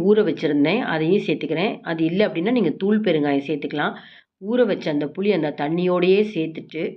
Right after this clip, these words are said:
நல்லா நைஸா நம்ம அரைச்சுன்னு வந்துடணுங்க. இப்ப இந்த அரைச்ச விழுதியும் காமிக்கிற பாருங்க. இது கூட இன்னொரு, ஒரு இருநூறு எம் எல் தண்ணி விட்டு அந்த அரைச்ச விழுதை ஜார்லயே நல்லா டைல்யூட்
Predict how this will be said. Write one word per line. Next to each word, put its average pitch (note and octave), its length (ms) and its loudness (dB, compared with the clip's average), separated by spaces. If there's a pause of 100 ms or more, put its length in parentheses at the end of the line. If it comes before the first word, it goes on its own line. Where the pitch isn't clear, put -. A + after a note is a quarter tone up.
(120)
நல்லா D#3+ 200 -4 (140)
நைஸா G3+ 600 0
நம்ம E3 200 0
அரைச்சுன்னு D#3 400 -4
வந்துடணுங்க. C#3 480 2 (580)
இப்ப E3 200 -12
இந்த D#3 180 -4
அரைச்ச F#3+ 320 -4
விழுதியும் E3 420 0
காமிக்கிற D#3+ 360 -2
பாருங்க. C#3+ 340 -2 (440)
இது F3 200 -10
கூட F#3+ 120 2 (120)
இன்னொரு, F#3 400 4 (560)
ஒரு E3 120 -8 (100)
இருநூறு G3 380 4 (100)
எம் F3 140 0
எல் G#3+ 200 2
தண்ணி E3 300 -2
விட்டு E3 280 -4 (180)
அந்த D#3+ 160 -4
அரைச்ச F#3 380 -2
விழுதை D#3 260 2 (140)
ஜார்லயே G3 440 2 (100)
நல்லா F#3+ 360 2 (140)
டைல்யூட் G#3+ 400 4